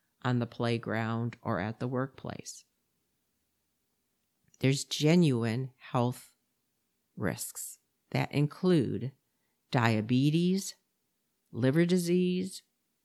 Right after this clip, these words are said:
cancer, pulmonary artery, I'm sorry, pulmonary disease.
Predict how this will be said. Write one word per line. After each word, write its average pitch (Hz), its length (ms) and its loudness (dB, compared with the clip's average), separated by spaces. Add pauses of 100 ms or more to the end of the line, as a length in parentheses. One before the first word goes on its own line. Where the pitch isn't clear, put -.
(180)
cancer, 185 1080 0 (2250)
pulmonary 160 880 4 (120)
artery, 180 720 2
I'm 143 140 0
sorry, 127 220 2
pulmonary 143 640 2
disease. 120 720 -2